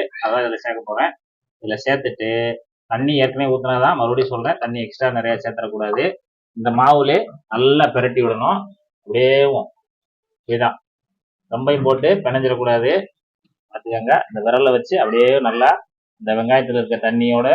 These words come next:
நம்ம மசாலா ஊத்துன தண்ணியோட சரி அப்படியே நல்லா அந்த அளவுக்கு விர-, விரவி விட்டாலே போதும். மாவு காணாத மாதிரி இருந்துச்சுன்னா நம்ம சேர்த்துக்கலாம்,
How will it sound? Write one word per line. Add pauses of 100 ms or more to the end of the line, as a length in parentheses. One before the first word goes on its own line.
நம்ம
மசாலா
ஊத்துன
தண்ணியோட
சரி (520)
அப்படியே (140)
நல்லா
அந்த
அளவுக்கு
விர-,
விரவி
விட்டாலே
போதும். (1400)
மாவு (100)
காணாத
மாதிரி
இருந்துச்சுன்னா
நம்ம
சேர்த்துக்கலாம்,